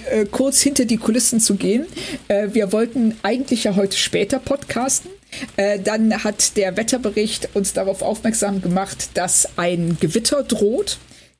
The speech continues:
Gleichzeitig ist hier vor der Tür eine Baustelle, weshalb wir ja später casten wollten.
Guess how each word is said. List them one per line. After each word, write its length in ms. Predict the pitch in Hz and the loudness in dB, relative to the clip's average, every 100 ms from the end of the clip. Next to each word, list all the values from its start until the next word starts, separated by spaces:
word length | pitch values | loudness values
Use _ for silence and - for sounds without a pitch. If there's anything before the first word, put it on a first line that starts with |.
| - | 0
Gleichzeitig 960 | 185 254 359 - 208 190 - 285 - | 0 0 0 0 0 0 0 -2 0
ist 200 | 233 - | 0 2
hier 180 | - 262 | 2 2
vor 160 | - 214 | 2 0
der 140 | 190 | 0
Tür 180 | - 233 | 0 2
eine 140 | 208 | 2
Baustelle, 680 | 175 202 320 - 175 208 247 | 0 0 0 0 2 2 0
weshalb 580 | 165 - - 185 381 - | 0 -2 0 0 -2 0
wir 80 | 277 | 0
ja 140 | 196 | 2
später 420 | 175 - 160 156 151 | 0 0 -2 -2 -4
casten 480 | 160 151 - 170 | -4 -2 -2 -2
wollten. 420 | 160 151 165 226 | 0 0 0 -2